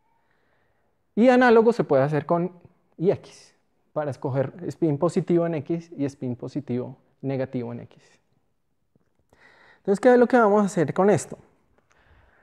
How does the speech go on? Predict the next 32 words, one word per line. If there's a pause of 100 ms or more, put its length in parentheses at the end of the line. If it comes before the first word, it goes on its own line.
(200)
Vamos
a
suponer
que, (260)
eh,
ya
no
voy
a
poner
aquí
un
I
Z, (400)
como
acabé
de
hacer. (240)
Este
I
Z
lo
coloqué
aquí, (340)
fue
para (140)
asegurar
que, (960)
eh,
asegurarles
a
ustedes